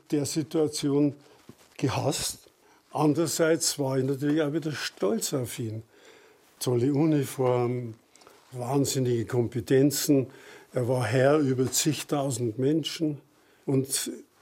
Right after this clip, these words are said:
in dem Alter ist man einfach noch nicht so weit, dass man da schon, wie soll ich sagen, richtig Stellung dazu nehmen kann, ja. Da ist man in dem Alter scheinbar nicht in der Lage.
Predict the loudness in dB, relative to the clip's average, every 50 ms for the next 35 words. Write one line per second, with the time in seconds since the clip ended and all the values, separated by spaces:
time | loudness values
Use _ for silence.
0 | _ _ _ -8 -2 -2 0 2 4 4 4 6 4 4 2 2 0 0 0 0
1 | -2 -2 -2 -2 -2 0 0 0 0 0 0 0 -2 -2 -2 -2 0 2 2 4
2 | 4 2 2 0 0 -2 -2 0 0 0 0 -2 -2 -2 -4 -4 -4 -2 0 0
3 | 0 0 2 2 0 2 2 2 2 2 4 4 4 4 2 0 -2 -6 -12 _
4 | _ _ _ _ _ _ _ _ _ _ _ _ _ _ _ _ -6 -6 -4 -2
5 | -2 0 0 0 0 0 0 2 2 2 2 2 0 -2 -4 -10 -18 -20 -20 _
6 | -20 -20 _ _ _ _ -12 -4 0 2 2 2 2 0 -2 0 -2 -2 -2 -4
7 | -4 -2 0 2 2 4 4 2 2 0 -2 -6 _ _ _ _ _ _ _ _
8 | _ -6 -4 -2 0 0 0 0 2 2 4 4 4 4 2 0 -2 -2 -6 -8
9 | -6 -6 -6 -4 -4 -4 -6 -4 -6 -6 -8 -10 -12 _ _ _ _ _ _ _
10 | _ _ -6 -6 -4 -2 -2 -2 0 2 2 2 2 2 2 2 2 2 2 2
11 | 2 0 0 0 -2 -2 -2 0 0 0 0 0 -2 -2 -2 -2 -4 -4 -4 -4
12 | -4 -4 -6 -6 -6 -6 -6 -8 -8 -10 -12 -14